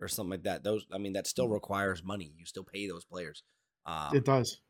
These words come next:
Speaker 1: so we'll see what happens moving forward. But those two moves, mm, you know, are, are key. The fact that we were already gonna be under the cap space when we didn't think we were,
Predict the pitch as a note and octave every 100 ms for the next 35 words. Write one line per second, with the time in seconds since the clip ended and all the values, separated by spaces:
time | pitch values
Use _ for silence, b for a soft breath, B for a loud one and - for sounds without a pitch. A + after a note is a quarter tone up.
0 | _ - A2+ F#2 F2 - E3+ - F3+ E3+
1 | B2 C3 C#3 B2 G#2+ A#2+ G#2 - C3+ C3
2 | G#2 A#2 F3 F3+ - _ _ _ C#3+ D#3
3 | D#3 - E3 D3+ E3 E3+ D#3 C#3 - _
4 | - G#2 A#2 A2+ A2 G#2+ - A2 F#2+ F2+
5 | - _ G2 G#2 G2 - F2 G2 - D#3+
6 | C#3+ G#2 G2 - _ _ - G#2+ A#2 A2+
7 | G#2+ G2+ G2+ A2+ G#2+ G#2+ G2 G2+ G2 F#2
8 | F#2+ F2 - - F#2+ F2 - F2+ F2 F2+
9 | F#2 D#2 F#2 F2 F2+ G#2+ F#2 E2